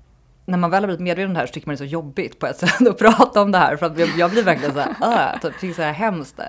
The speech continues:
Jag gillar verkligen inte mig själv när jag dömer någon. <laughs> Men absolut, alltså till exempel, jag har nog, eh,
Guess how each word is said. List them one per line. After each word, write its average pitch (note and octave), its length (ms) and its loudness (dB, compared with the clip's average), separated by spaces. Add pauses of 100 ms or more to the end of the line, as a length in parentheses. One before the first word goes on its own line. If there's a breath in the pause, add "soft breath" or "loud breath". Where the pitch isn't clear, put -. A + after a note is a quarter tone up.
(100)
Jag E3+ 100 -4
gillar F#3 220 0
verkligen D#3+ 260 -2
inte C3 100 -8
mig D3 100 -6
själv C#3 220 -2
när D#3 80 0
jag D3+ 60 -2
dömer E3 220 -2
någon. F3+ 260 2
<laughs> - 1000 0
Men G#3 240 8
absolut, A3+ 580 6
alltså F#3+ 260 2
till G#3 140 -8
exempel, G3 440 -2
jag F#3+ 220 6
har A3 80 2
nog, F3 340 -2
eh, D3 320 -2